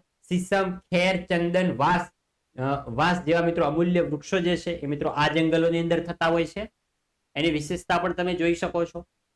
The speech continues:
આગળ ઉષ્ણકટિબંધીય કાંટાળા જંગલો. તો સિત્તેર સેમીથી ઓછો વરસાદ થતો હોય એ જંગલોને સી-, સમ-, અ, ઉષ્ણકટિબંધીય કાંટાળા જંગલો કહે છે. આ મિત્રો આપણા ગુજરાત, રાજસ્થાન, મધ્યપ્રદેશ, ઉત્તર પ્રદેશમાં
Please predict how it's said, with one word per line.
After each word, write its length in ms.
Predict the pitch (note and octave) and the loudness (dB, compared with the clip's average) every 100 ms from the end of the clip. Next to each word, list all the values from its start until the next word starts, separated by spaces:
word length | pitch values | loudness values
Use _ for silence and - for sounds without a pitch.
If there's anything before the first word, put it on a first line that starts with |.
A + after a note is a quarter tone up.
| _ | _
આગળ 460 | C#3+ E3+ F#3+ F#3 F#3 _ _ _ _ _ _ _ _ _ _ _ _ _ _ - | -2 2 2 0 -6 _ _ _ _ _ _ _ _ _ _ _ _ _ _ -6
ઉષ્ણકટિબંધીય 840 | F3 - A3+ G#3+ A3 F#3 F#3 G#3 | -4 -2 0 2 2 2 2 0
કાંટાળા 580 | - D#3 D#3+ E3+ F#3+ G3 | 0 0 0 0 2 2
જંગલો. 480 | F#3 F#3 F3+ F#3 F#3 | 0 0 0 0 -2
તો 120 | E3+ | -4
સિત્તેર 400 | - G3+ - A#3 | -6 -4 -2 -2
સેમીથી 540 | - G#3 G#3+ A3+ A3+ | 0 0 0 0 0
ઓછો 260 | F#3 F#3 - | 0 0 2
વરસાદ 380 | A#3 G3 G3+ F3 | 2 2 -2 0
થતો 220 | - - D3 | -4 0 0
હોય 320 | D#3 G#3+ A3 _ _ F3 | 2 0 -4 _ _ 0
એ 160 | A3 | 2
જંગલોને 540 | A3+ G#3+ G#3 G#3+ G#3 G#3 | 2 2 2 2 0 -2
સી-, 260 | F#3 F3 _ _ _ | -4 -8 _ _ _
સમ-, 220 | F#3 F#3 | -2 0
અ, 320 | D#3+ D#3 - _ | 0 0 -4 _
ઉષ્ણકટિબંધીય 880 | E3 - G3+ F#3+ F#3 F#3 D3 D3 G3 | -10 -2 0 0 0 0 0 2 0
કાંટાળા 460 | G3+ D3 D3 E3+ F3+ | 0 -2 0 2 2
જંગલો 420 | E3 E3 F3 F3 | 2 0 2 0
કહે 320 | F3 E3+ E3+ | 0 0 0
છે. 240 | E3+ F3 - | -2 -12 -6
આ 100 | C#3+ | -4
મિત્રો 260 | E3 E3 E3 | -2 -2 -2
આપણા 200 | D#3+ D#3+ | 0 -2
ગુજરાત, 560 | B2+ B2+ C#3+ D#3+ - | -2 0 0 0 -2
રાજસ્થાન, 500 | B2+ C#3 D#3 - E3 | -2 -2 -4 -2 -2
મધ્યપ્રદેશ, 640 | D#3 A#2 C3+ D#3 D#3+ D#3+ - | -2 -2 -2 -2 0 -2 -2
ઉત્તર 260 | C#3 - G3 | -12 -2 -2
પ્રદેશમાં 720 | E3+ D3 C#3+ D3 E3+ G#3 | 2 0 -2 -2 -2 -2